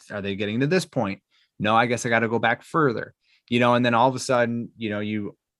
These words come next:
at some point, you're gonna end up running into the deer bed. If you keep following that trail back, you're gonna run into a thick bedding area where you can just look at it and be like, "I'm not interested in walking through that."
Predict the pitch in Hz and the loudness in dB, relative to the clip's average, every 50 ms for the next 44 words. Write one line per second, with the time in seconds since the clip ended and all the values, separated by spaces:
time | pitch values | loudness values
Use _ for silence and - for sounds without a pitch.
0 | _ - 117 110 - - - 127 147 160 147 - 113 107 107 98 104 104 98 113 | _ -4 -4 -4 -4 0 0 0 0 0 0 -2 -2 -2 -2 -2 -4 -2 -2 0
1 | 120 120 107 98 98 101 98 98 101 98 101 101 98 101 101 101 95 92 90 90 | 0 2 0 0 0 -2 -2 -2 -4 -4 -4 -4 -4 -4 -4 -6 -6 -6 -8 -8
2 | 85 98 110 131 120 110 98 95 92 - - 95 - - 113 98 - - 101 95 | -6 -2 -2 0 0 0 -4 -4 -6 -10 -12 -16 -10 -10 -10 -10 -6 -6 -4 -4
3 | 98 98 95 95 92 87 - - - 98 92 92 98 95 98 107 - _ - - | -2 -4 -4 -6 -8 -8 -10 -10 -10 -10 -10 -8 -6 -6 -6 -6 -8 _ -12 -12
4 | 101 95 101 101 101 98 95 98 98 98 95 95 101 101 98 92 90 - - - | -8 -6 -6 -6 -6 -6 -4 -4 -4 -2 -2 -4 -4 -4 -4 -6 -6 -10 -8 -6
5 | 120 113 - _ _ 113 104 101 101 101 101 101 98 98 101 104 107 107 101 98 | -6 -6 -6 _ _ -12 -6 -6 -4 -4 -4 -6 -6 -6 -6 -6 -6 -6 -4 -4
6 | 98 98 92 98 92 92 92 87 90 95 110 131 131 - 110 95 92 95 107 - | -6 -6 -6 -8 -10 -12 -12 -14 -8 -4 -2 -2 -2 -2 -4 -4 -4 -4 -6 -8
7 | 110 98 92 92 92 90 90 90 - _ - - _ _ _ _ _ _ _ _ | -8 -10 -8 -8 -8 -8 -10 -12 -14 _ -20 -20 _ _ _ _ _ _ _ _
8 | _ _ - 127 151 160 147 139 127 131 135 131 123 117 120 117 - 131 110 104 | _ _ 0 2 2 4 4 4 4 4 2 2 2 2 0 0 0 -4 -4 -4
9 | 101 98 101 110 113 110 - 117 104 95 - - 117 117 117 123 143 160 170 165 | -4 0 2 2 2 2 0 -6 -8 -8 -8 -6 -6 -4 0 2 2 2 2 -2
10 | - | -4